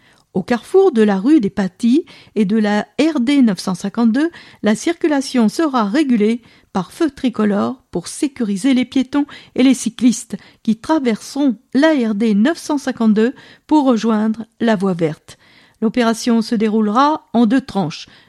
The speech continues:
de juin à décembre deux mille dix-neuf, de Blanc-Foucy jusqu'au Haut-Troche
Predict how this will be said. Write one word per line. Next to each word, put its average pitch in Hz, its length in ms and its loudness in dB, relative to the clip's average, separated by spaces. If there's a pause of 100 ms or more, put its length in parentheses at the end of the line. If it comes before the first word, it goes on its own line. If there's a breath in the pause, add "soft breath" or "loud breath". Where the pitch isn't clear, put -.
de 240 160 0
juin 214 360 -2 (140)
à 190 120 -4
décembre 202 640 -2
deux 185 220 -2
mille 285 220 2
dix-neuf, 196 560 -2 (400 soft breath)
de 180 160 -6
Blanc-Foucy 247 920 0
jusqu'au 214 640 -4
Haut-Troche 262 920 -4